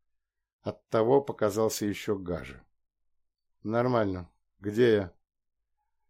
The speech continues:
"В другой части Тарасова. В квартире Блина сейчас полно ментов, а тебе с ними, я думаю, встречаться не захочется. После такой встречи у тебя только одна дорога, в К П З".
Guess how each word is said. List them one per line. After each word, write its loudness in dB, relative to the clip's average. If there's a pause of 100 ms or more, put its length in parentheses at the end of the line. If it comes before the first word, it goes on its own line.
(380)
"В -8
другой 8
части 6
Тарасова. 2
В -20
квартире 4
Блина 4
сейчас 0 (360)
полно 6
ментов, 2
а 2
тебе 0
с -8
ними, 2
я 4
думаю, 0
встречаться -2
не -2
захочется. -4 (640)
После 2
такой 4
встречи 4
у 2
тебя 2
только 2
одна 2
дорога, -4 (260)
в -20
К -2
П 2
З". -2